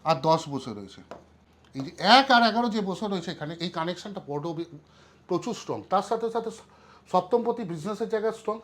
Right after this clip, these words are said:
এবং এখান থেকে বসে রয়েছে দ্বাদশপতি, তার সাথে বসে রয়েছে আপনার মঙ্গল বসে রয়েছে, মঙ্গল ষষ্ঠ আর ইয়ে বসে রয়েছে, আর শুক্র বসে রয়েছে, আর বুধ বসে রয়েছে। এই জায়গাটাকে ভীষণভাবে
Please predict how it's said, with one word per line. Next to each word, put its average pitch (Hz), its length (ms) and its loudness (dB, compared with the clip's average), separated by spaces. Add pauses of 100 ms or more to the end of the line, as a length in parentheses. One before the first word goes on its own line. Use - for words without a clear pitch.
এবং 170 300 -4
এখান 175 200 -6
থেকে 190 140 -6
বসে 170 240 -6
রয়েছে 190 240 -6
দ্বাদশপতি, 180 600 -4 (400)
তার 170 220 2
সাথে 202 180 -2
বসে 180 240 -4
রয়েছে 196 280 -4
আপনার 196 260 -4 (340)
মঙ্গল 180 320 0
বসে 202 260 0
রয়েছে, 196 280 -2
মঙ্গল 160 260 -4
ষষ্ঠ 165 320 -6
আর 180 160 2 (140)
ইয়ে 185 140 -6
বসে 175 280 -10
রয়েছে, 196 240 -4 (440)
আর 147 180 -4
শুক্র 190 300 -2
বসে 139 220 -4
রয়েছে, 113 340 -12
আর 143 120 -2
বুধ 160 220 -2
বসে 113 260 -8
রয়েছে। 92 240 -20 (500)
এই 214 180 4
জায়গাটাকে 202 560 4
ভীষণভাবে 175 680 0